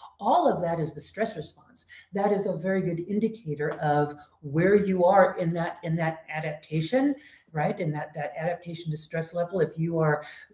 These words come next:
very non-resilient and you have very little adaptation to stress, or if you're pretty good and you've got some, some good resilience, um, this is one of the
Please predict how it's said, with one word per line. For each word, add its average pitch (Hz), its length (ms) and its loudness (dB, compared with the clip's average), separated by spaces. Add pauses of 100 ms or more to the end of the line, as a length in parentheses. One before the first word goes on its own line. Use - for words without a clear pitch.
(140)
very 151 440 6
non-resilient 151 1160 0 (120)
and 135 260 -4
you 147 100 -4
have 131 240 -6
very 151 240 2
little 147 220 2
adaptation 143 580 -6
to 139 40 -8
stress, 160 340 -6 (360)
or 202 80 0
if 196 160 -2
you're 196 360 2 (140)
pretty 254 500 0
good 180 480 6
and 147 280 -2
you've 151 180 -4
got 147 220 -6
some, 156 240 -6
some 139 320 -8
good 139 320 -4
resilience, 156 600 -2 (320)
um, 147 480 2 (340)
this 196 200 6
is 180 200 4
one 165 240 4
of 135 340 0
the 139 400 0